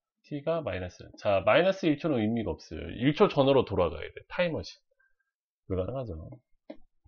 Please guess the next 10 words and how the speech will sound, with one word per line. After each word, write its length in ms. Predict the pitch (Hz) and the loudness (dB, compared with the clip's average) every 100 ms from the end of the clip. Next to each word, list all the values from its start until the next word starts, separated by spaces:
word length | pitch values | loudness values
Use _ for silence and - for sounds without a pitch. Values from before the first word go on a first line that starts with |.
| - | -12
그러니까 200 | - - | -12 -6
T가 360 | 170 180 185 - | 2 4 4 2
이 220 | 120 120 | -6 -8
초일 380 | - 147 117 - | -2 0 0 0
때, 180 | 170 - | -2 0
우리가 360 | 127 165 175 175 | 4 4 6 4
지금이 500 | - 143 165 175 170 | 4 2 4 4 2
항상 340 | 165 180 151 | 0 0 0
영 180 | 87 92 | 0 0
초죠. 260 | - 85 | -6 -12